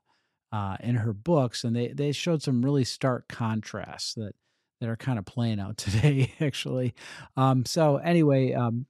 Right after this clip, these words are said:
one of the things that she talks about in her, in one of her books is contradictions leading to destruction. And that was a really kind of a theme that you pick up, is that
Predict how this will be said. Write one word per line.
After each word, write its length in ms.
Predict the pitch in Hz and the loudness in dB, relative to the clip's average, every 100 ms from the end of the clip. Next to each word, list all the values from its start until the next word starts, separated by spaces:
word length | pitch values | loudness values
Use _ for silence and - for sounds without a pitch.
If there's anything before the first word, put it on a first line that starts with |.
| _ - | _ -2
one 200 | 123 196 | 2 4
of 80 | |
the 60 | 240 | 4
things 240 | 190 180 | 4 4
that 160 | 147 127 | 2 -2
she 160 | - 127 | -2 -2
talks 420 | - 139 139 - | -2 -2 -2 -2
about 440 | 127 120 117 117 | 0 0 0 -2
in 120 | 113 | -2
her, 240 | 110 107 110 113 | -2 -2 -4 -6
in 160 | 107 | -4
one 140 | 110 113 | -2 -4
of 80 | |
her 80 | 104 | -4
books 340 | 110 110 - 113 | -4 -4 -4 -8
is 140 | 110 | -8
contradictions 1000 | - 147 165 - 127 117 113 - 113 107 | -8 -6 -6 -4 -4 -4 -4 -4 -4 -4
leading 320 | 113 113 110 | -6 -4 -6
to 140 | - | -10
destruction. 840 | 101 104 - - 101 - - 92 95 _ _ _ - | -14 -12 -14 -6 -8 -8 -12 -14 -16 _ _ _ -2
And 80 | 147 | 2
that 60 | |
was 140 | 196 151 | 2 4
a 80 | |
really 500 | 143 147 131 139 143 | 2 2 2 4 4
kind 180 | 120 131 | 2 0
of 80 | 113 | -2
a 80 | 98 | -4
theme 380 | - 143 135 131 | -4 2 4 2
that 140 | 117 | 0
you 120 | 113 | -6
pick 320 | 107 - 123 | -6 -6 -4
up, 200 | 135 127 | -4 -6
is 160 | 107 98 | -8 -10
that 240 | 113 107 | -10 -10